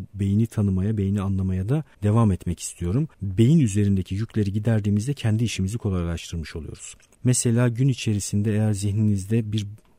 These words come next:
böyle bulanık bir şey oluşuyorsa, şu anda yapmam gereken bir şeyler var ama yapmamış olabilir miyim? Acaba atladığım bir şey var mı? Ee, kaçırdığım bir şey var mı gibi bir takım kaygı durumları yaşıyorsanız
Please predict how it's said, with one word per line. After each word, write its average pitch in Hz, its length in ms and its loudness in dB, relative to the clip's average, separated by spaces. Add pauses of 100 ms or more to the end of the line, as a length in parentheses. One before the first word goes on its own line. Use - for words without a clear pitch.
böyle 101 320 0
bulanık 117 440 2
bir 104 320 -4
şey 113 200 0
oluşuyorsa, 85 640 -6 (240)
şu - 180 -4
anda 110 360 2
yapmam 110 340 -2
gereken 104 340 0
bir - 60 -6
şeyler 104 300 -2
var 101 160 -2
ama 107 200 2
yapmamış 104 500 -2
olabilir 98 360 -2
miyim? 92 380 0
Acaba 107 440 -2 (260)
atladığım 110 520 2
bir 95 40 -4
şey 107 280 -2
var 98 180 0
mı? 92 300 0 (200)
Ee, 92 300 -2
kaçırdığım 135 500 0
bir 117 60 0
şey 127 260 -2
var 127 160 2
mı 131 160 4
gibi 101 240 0
bir 95 60 -6
takım 113 260 0
kaygı 113 340 0
durumları 104 360 2
yaşıyorsanız 123 840 -2